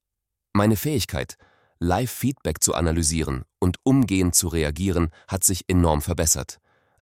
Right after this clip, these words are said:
Eine dynamische Anpassung und ein Vorgang des maschinellen Lernens, der mir hilft, besser zu werden und solche Täler zu durchschreiten.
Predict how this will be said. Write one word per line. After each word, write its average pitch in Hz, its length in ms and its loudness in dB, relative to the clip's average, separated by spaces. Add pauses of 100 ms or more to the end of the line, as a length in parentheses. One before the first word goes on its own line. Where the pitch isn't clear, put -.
Eine 95 180 2
dynamische 104 600 2
Anpassung 71 600 -2 (340)
und 101 140 2
ein 92 100 4
Vorgang 123 500 0
des 95 160 0
maschinellen 95 520 2
Lernens, 95 500 2
der 90 140 0
mir 90 120 2
hilft, 92 380 -2
besser 101 260 0
zu 78 200 -2
werden 73 340 -4 (240)
und 87 160 0
solche 87 300 0
Täler 82 380 0
zu - 140 -2
durchschreiten. 76 720 -6